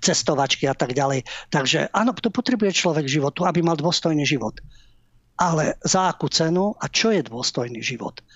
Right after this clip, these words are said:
Nemusí živoriť, nemusí mať nedostatok potravín, ale nemusí byť ani nenažratý. Alebo teda otrok, to, čo sa bavíme, pes a vlk. Takže to si myslím, že do Únie, lebo všetkých motivovalo,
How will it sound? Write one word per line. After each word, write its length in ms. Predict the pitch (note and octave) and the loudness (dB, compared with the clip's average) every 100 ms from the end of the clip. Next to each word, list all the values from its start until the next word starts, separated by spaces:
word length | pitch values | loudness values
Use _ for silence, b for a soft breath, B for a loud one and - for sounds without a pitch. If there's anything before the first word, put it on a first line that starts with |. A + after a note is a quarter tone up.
| B B B - | B B B 0
Nemusí 320 | A3 A3+ E3+ | 2 4 2
živoriť, 640 | D3+ D3 C#3+ C3+ C#3+ - | 2 2 2 0 -2 -2
nemusí 320 | F3+ F#3 - | 0 2 2
mať 160 | C#3+ C3+ | 0 -2
nedostatok 480 | C#3+ C#3 D3 D3 - | -2 -2 -2 -4 -4
potravín, 500 | D3 - D3 D#3 G3 B B B D#3+ | -2 0 0 2 0 B B B 2
ale 80 | |
nemusí 320 | E3 G#3 G3+ F3 | 4 4 2 2
byť 140 | F3 | 2
ani 240 | F3 E3+ E3 | 2 2 2
nenažratý. 560 | C#3 B2+ - - A2+ B B B | 2 0 -4 -4 -12 B B B
Alebo 240 | - E3 E3 | -2 0 2
teda 240 | F3 D#3 | 0 2
otrok, 400 | G3 F3 F#3+ - B - | 2 2 0 0 B -2
to, 80 | C4+ | 0
čo 160 | B3+ | 2
sa 160 | A3 G3 | 2 4
bavíme, 320 | G3 E3+ C#3 | 4 4 0
pes 480 | - G3 F#3+ - _ _ _ | 2 2 2 -2 _ _ _
a 80 | - | -4
vlk. 320 | D3+ G#3+ - - _ B B B - | -2 -2 -4 -12 _ B B B -2
Takže 560 | F3 D#3+ F#3 - - | 0 2 0 -2 -4
to 80 | - | 0
si 160 | B3 G#3 | 2 2
myslím, 320 | F3 - E3+ | 2 2 2
že 160 | D#3 | 2
do 100 | C#3 G#3+ | 2 2
Únie, 240 | G3 F#3+ | 2 4
lebo 240 | E3 D3+ D3 | 2 2 2
všetkých 400 | - - F3 C#3+ | 0 0 -4 -2
motivovalo, 560 | D#3+ E3+ D3+ C3+ C3+ | 0 0 2 2 0